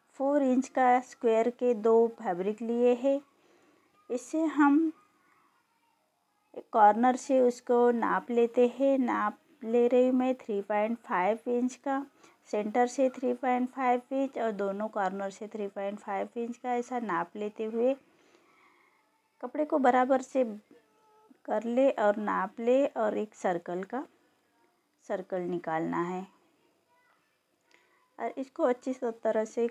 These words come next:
कट करना है। आगे पीछे ना हो कपड़े दोनों, इसका ध्यान रखें। ऊपर का और नीचे का दोनों फैब्रिक अच्छे से बैठने चाहिए। और एक अस्तर का फैब्रिक लेते हैं और उसके बराबर से अस्तर को भी हम कट कर लेते हैं।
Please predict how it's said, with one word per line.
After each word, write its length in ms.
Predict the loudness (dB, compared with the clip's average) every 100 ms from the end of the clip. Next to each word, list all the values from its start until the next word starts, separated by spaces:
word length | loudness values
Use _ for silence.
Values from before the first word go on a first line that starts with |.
| -4
कट 300 | -6 -6 -6
करना 360 | -6 -4 -2 -2
है। 280 | -2 -2 0
आगे 320 | -2 0 -2
पीछे 380 | -2 -6 -2 0
ना 180 | 2 0
हो 160 | 0
कपड़े 360 | -2 -2 0 0
दोनों, 380 | 0 -2 -2 -2
इसका 300 | -4 -6 -8
ध्यान 360 | -8 -8 -6
रखें। 420 | -6 -6 -4 -4 -4 _ _ _ _ _ _ _ -18
ऊपर 280 | -6 -4 -2
का 180 | 2 4
और 100 | 4
नीचे 280 | 2 -2
का 160 | -6 0
दोनों 300 | 4 4 2
फैब्रिक 400 | 0 2 2 0
अच्छे 260 | -4 -6 -4
से 260 | 0 2
बैठने 460 | 2 -2 -4 -6 -8
चाहिए। 460 | -4 -4 -2 -4 -6 _ _ _ _ _ _ _
और 140 | -4 2
एक 180 | 2 0
अस्तर 440 | -10 -8 -6 -2
का 140 | 0
फैब्रिक 420 | 2 0 0 0 2
लेते 320 | 2 2 0
हैं 280 | 2 0 0
और 220 | 0 0
उसके 280 | -4 -6 -4
बराबर 400 | -2 0 -2 -4
से 360 | -4 -6 -6 -8 -18 _ _ _ _ _ _ _ -12
अस्तर 320 | -12 -6 -4
को 180 | 2 2
भी 140 | 2
हम 200 | 0 0
कट 220 | 2 0 0
कर 180 | -4
लेते 380 | 0 0 0 -2
हैं। 220 | 0 -2